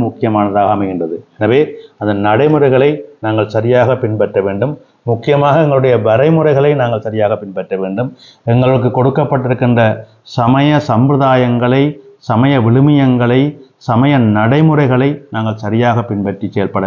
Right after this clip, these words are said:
வேண்டும். புதிது புதிதாக நாங்கள் சமய வழிபாடுகளிலே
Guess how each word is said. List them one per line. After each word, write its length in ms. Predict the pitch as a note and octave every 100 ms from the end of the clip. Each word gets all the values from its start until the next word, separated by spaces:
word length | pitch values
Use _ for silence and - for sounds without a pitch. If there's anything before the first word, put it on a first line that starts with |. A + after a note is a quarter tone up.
| F#2+
வேண்டும். 280 | F#2 F2+ F#2 - - - -
புதிது 280 | B2+ C#3 C#3
புதிதாக 460 | B2 A#2+ A#2 A#2+ A#2+ B2+
நாங்கள் 280 | A#2 A2+ G#2+ - - - -
சமய 220 | A2 A#2+ B2+
வழிபாடுகளிலே 520 | A#2 A2+ A2 A2 G#2+